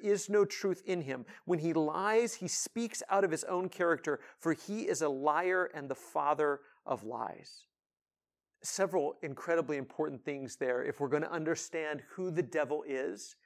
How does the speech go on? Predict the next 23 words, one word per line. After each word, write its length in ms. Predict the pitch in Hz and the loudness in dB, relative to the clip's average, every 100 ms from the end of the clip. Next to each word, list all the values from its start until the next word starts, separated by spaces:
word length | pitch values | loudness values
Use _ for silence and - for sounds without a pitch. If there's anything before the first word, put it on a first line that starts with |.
| _ _ _ | _ _ _
and 120 | 147 135 | -10 -8
how 340 | - 175 175 | -2 0 0
he 240 | - 170 - - | -2 -10 -8 -6
operates 680 | 156 - 160 151 151 - | -6 -4 0 0 0 -6
in 160 | - 139 | -10 -6
the 60 | 127 | -6
world 480 | 110 139 160 180 | -2 0 2 2
and 100 | 151 | -2
how 220 | 131 156 160 | -4 -2 -2
he 160 | 160 | -2
operates 720 | 165 147 147 151 151 147 - - - _ | 2 0 2 0 0 0 -8 -16 -20 _
in 140 | - 143 | -4 0
our 140 | 131 | 2
life 480 | 120 113 127 165 - | 2 2 2 0 -4
against 580 | - 110 - 147 170 - | -8 -6 -6 -6 -6 -2
us 280 | 180 185 - - | 2 2 -2 -4
as 160 | 147 | -2
our 160 | 139 127 - | 0 -2 0
adversary. 720 | 139 143 170 - 175 202 214 - - _ - - - | 0 0 -8 -6 -4 -4 -8 -14 -20 _ -20 -20 -8
Notice 400 | 175 170 190 190 | 2 6 6 6
a 60 | 185 | -2
few 180 | 175 | -4
things. 280 | 165 156 - | -2 -2 -2